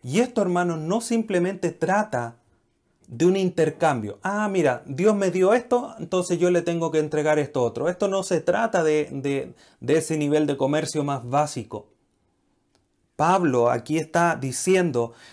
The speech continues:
que ese es el sustento. La acción de Dios es ac-, una acción permanente, continua en el tiempo. Y eso nosotros debemos de comprenderlo, porque hasta el día de hoy la gracia que se manifestó,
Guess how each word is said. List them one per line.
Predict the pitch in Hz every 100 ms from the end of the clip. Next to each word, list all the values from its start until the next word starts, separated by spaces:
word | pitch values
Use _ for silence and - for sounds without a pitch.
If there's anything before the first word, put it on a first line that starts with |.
| _ -
que |
ese | 165 185
es | 175
el | 160
sustento. | 147 135 - 165 170 151 117
La | 127 151 147
acción | - - 180 240 285
de | 220
Dios | 151 135 127 - - _ - _
es | 175 180
ac-, | 170 - -
una | 160 185
acción | 175 - 180 185
permanente, | 180 170 147 127 131 175 170 -
continua | 139 123 110 185 202
en | 190
el | 165 143
tiempo. | - 185 175 - - - _ _ _ - - _
Y | 120
eso | 208 240
nosotros | 190 190 185 165
debemos | 165 175 160
de | 147
comprenderlo, | 143 131 127 131 175 175
porque | 143 147 -
hasta | 131 139
el | 131 123
día | 180 233
de | 202
hoy | 156 151
la | 123 110
gracia | 120 170 190 156 123
que | 117
se | - 113 113
manifestó, | 117 113 110 - 117 - 156 139